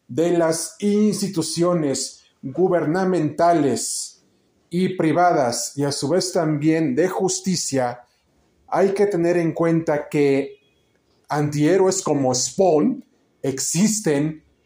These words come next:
para refrendar y hacer cumplir la justicia de uno mismo. ¿Qué quiere decir esto? Que Spawn, Al Simmons,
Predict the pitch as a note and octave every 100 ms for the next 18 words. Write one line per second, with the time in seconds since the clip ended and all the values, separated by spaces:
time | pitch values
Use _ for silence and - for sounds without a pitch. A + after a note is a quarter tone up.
0 | _ _ _ - G3 F3+ E3 F3+ F#3 -
1 | _ _ _ _ _ _ _ _ - D#3
2 | A3 A3 F3+ E3+ E3+ D#3+ F3 - _ _
3 | _ _ _ _ E3 F3+ G3 C#3+ D3 -
4 | G3+ G#3+ G3+ F3 - D#3+ E3 F3 - -
5 | _ _ _ _ _ _ _ _ C3 D3+
6 | D#3+ - D#3+ E3 - G#3+ - F#3 F#3+ D#3+
7 | D#3 E3+ E3+ E3+ G#3+ A#3 C#3+ G#2+ - _
8 | _ _ _ _ _ _ F#3 G#3+ G3+ G#3
9 | G#3+ F3 D3+ F3 F3 G3+ G3+ D#3+ D3 -
10 | D3 C#3+ C3+ C3+ _ - C#3 - G3 G#3
11 | G#3 F#3 G3 E3 F3+ F3 F#3 G#3+ F3+ C#3
12 | C#3 - -